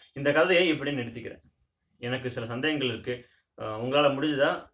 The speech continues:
முடிஞ்சா அதுக்கு பதில் சொல்லுங்க. இப்ப நம்ம ஆதித்த சோழன் மகனால், மகனான முதலாம் பராந்தகனுக்கும் கண்டராதித்தர் அப்படின்னு, கண்டராதித்தர் அப்படின்னு ஒருத்தர் இருக்காரு, அவருக்கும்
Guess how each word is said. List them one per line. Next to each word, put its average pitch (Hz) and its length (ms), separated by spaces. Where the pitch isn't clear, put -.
முடிஞ்சா 127 280
அதுக்கு 110 280
பதில் 110 180
சொல்லுங்க. - 340
இப்ப 120 160
நம்ம 117 320
ஆதித்த 190 180
சோழன் 151 480
மகனால், 117 680
மகனான 113 500
முதலாம் 151 640
பராந்தகனுக்கும் 127 840
கண்டராதித்தர் 135 1300
அப்படின்னு, 107 340
கண்டராதித்தர் 120 1000
அப்படின்னு 110 280
ஒருத்தர் 107 220
இருக்காரு, 107 220
அவருக்கும் 120 680